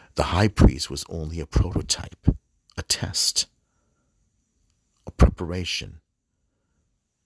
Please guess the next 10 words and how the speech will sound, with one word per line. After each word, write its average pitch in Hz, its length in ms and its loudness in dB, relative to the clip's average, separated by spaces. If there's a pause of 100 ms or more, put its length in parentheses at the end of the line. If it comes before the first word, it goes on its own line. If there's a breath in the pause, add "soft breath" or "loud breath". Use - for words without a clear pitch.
(280)
for 82 640 0 (120)
the 90 360 -2
real 98 260 4
high - 240 -10
priest, - 400 -8
which - 180 -6
is - 140 -4
Jesus - 420 -2
Christ - 360 -4
himself. - 640 -2